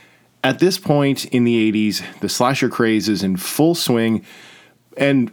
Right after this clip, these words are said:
some great movies have come out of this. But for the most part, it's put a mask on somebody, put a sharp, some kind of sharp implement in their hand and turn them loose in a fraternity, college campus, take your pick.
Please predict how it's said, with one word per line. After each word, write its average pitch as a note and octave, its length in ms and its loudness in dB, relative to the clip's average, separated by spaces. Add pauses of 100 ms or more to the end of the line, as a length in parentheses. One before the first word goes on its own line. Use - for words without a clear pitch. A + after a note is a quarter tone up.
some C3 220 0
great F3 220 2
movies E3 340 2
have G2 100 -2
come B2 160 0
out D#3+ 160 2
of G2+ 100 -2
this. F2 280 -4 (360)
But - 140 0
for D#3 100 0
the D#3 80 2
most F#3 320 2
part, C3 320 2
it's - 540 -2 (800)
put C3+ 140 0
a C#3+ 40 4
mask B2+ 400 2
on A2+ 120 2
somebody, G#2 760 2 (480)
put A2 120 2
a G2 60 2
sharp, A#2+ 400 0
some C3+ 220 2
kind B2+ 160 2
of G2+ 80 -2
sharp G#2+ 280 0 (100)
implement A2+ 600 2
in G2 120 2
their F#2+ 120 0
hand F2+ 560 -2 (320)
and F#2 300 -2
turn A2+ 220 2
them G#2 180 2
loose G2 580 -2 (460)
in G2 440 0
a E2+ 380 0
fraternity, C3+ 720 2
college G#2 320 0
campus, G2 960 0 (580)
take A2+ 220 0
your G#2+ 60 0
pick. - 260 -6